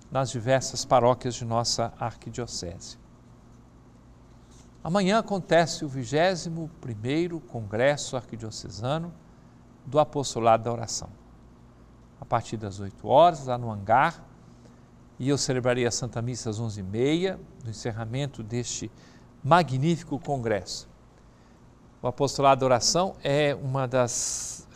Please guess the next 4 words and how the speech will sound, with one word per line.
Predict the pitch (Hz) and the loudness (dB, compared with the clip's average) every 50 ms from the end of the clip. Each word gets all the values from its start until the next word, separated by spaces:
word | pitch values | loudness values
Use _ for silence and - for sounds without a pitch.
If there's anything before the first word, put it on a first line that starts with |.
| - | -4
realidades | - 131 123 117 117 117 131 139 143 143 131 127 123 - - | -2 -2 -2 -2 -4 2 4 4 4 4 2 -2 -8 -10 -8
mais | 117 113 113 135 160 190 196 170 - - | -8 -6 -4 -2 0 0 0 -2 -4 -6
importantes, | 170 156 - - 147 131 - - - - 147 156 160 151 - - - - - - - - - - - - - - - - - - | -6 -6 -4 -4 -6 -6 -6 -10 -2 2 2 2 2 0 -4 -8 -8 -8 -10 -10 -14 -20 -20 -20 -20 -20 -20 -20 -20 -20 -20 -10
significativas | - - - - 165 147 143 139 131 - - 135 - - 120 107 - - - - 156 170 185 170 180 185 175 - - - - | -4 -2 0 2 2 2 2 0 -2 -2 -4 -6 -2 -2 -2 -2 -2 -6 -4 -2 0 0 0 -2 -4 -8 -10 -10 -12 -12 -14